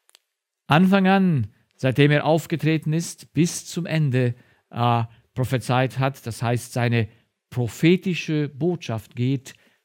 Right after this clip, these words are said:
bis ans absolute Ende dieser Weltgeschichte, dieses Dramas zwischen Gut und Böse. Deshalb lasst uns schauen in der Heiligen Schrift.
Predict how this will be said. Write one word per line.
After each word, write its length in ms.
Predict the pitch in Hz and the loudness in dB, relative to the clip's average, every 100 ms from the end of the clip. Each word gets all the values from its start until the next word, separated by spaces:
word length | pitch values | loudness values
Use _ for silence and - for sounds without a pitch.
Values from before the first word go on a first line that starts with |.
| _ _ _ _ _ | _ _ _ _ _
bis 600 | - 113 202 - - - _ _ _ _ _ _ _ | -2 6 6 6 -4 -12 _ _ _ _ _ _ _
ans 300 | - 113 101 - _ | -6 -6 -6 -16 _
absolute 680 | 160 - - 135 143 147 - | -6 -6 -6 -6 -4 -6 -2
Ende 500 | 123 127 113 113 98 - _ _ _ - | 0 2 0 -2 -4 -10 _ _ _ -10
dieser 240 | 98 113 | -6 -2
Weltgeschichte, 800 | 107 98 - - 110 - 120 101 - _ _ - | -2 -4 -8 -12 -12 -10 -8 -8 -12 _ _ -12
dieses 680 | 104 123 113 117 104 - - _ _ _ _ - | -2 0 0 -4 -6 -12 -20 _ _ _ _ -4
Dramas 640 | 117 135 139 120 107 - | 4 6 6 4 -2 -6
zwischen 340 | - 107 107 104 | -12 -12 -10 -8
Gut 180 | 110 | -6
und 80 | 120 | -4
Böse. 400 | 107 127 98 - _ _ _ _ _ _ _ | 0 0 0 -8 _ _ _ _ _ _ _
Deshalb 480 | 131 131 170 185 - _ _ _ _ _ _ _ _ | -2 4 4 4 -2 _ _ _ _ _ _ _ _
lasst 220 | 139 - | -2 2
uns 340 | 151 139 - - | 0 0 -8 -18
schauen 420 | - - 143 170 190 | -8 4 6 6 4
in 120 | 135 | 2
der 160 | 120 | 0
Heiligen 280 | 120 143 151 | 4 4 4
Schrift. 460 | 127 160 208 - | 0 0 -2 -4